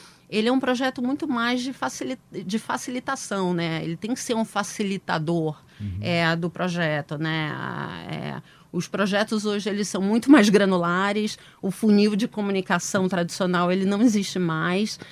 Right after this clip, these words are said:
Speaker 1: então a gente tem que, é, realmente desaprender e reaprender todo dia,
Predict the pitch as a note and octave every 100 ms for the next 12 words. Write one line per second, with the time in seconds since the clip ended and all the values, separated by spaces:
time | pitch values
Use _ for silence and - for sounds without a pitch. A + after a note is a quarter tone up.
0 | - - F#3+ - F#3+ G3+ G3+ G#3 G#3+ -
1 | G3 G3 G3+ F#3+ A3 G#3+ G#3+ G3+ F#3+ F3+
2 | F3+ E3+ E3+ E3 D3+ - F3+ G3+ G#3+ G#3+
3 | A3 A#3+ - A3 - - - F#3 G#3+ B3+
4 | A3+ A#3 A#3 A#3+ A3+ A3 G#3 G3 A3+ D4
5 | - - A3 A3+ - A#3+ A3+ A3+ A3+ G#3+
6 | G#3 G3+ F#3+ G3 G#3 A3 A3 A3+ F3+ F3+
7 | F#3+ G3+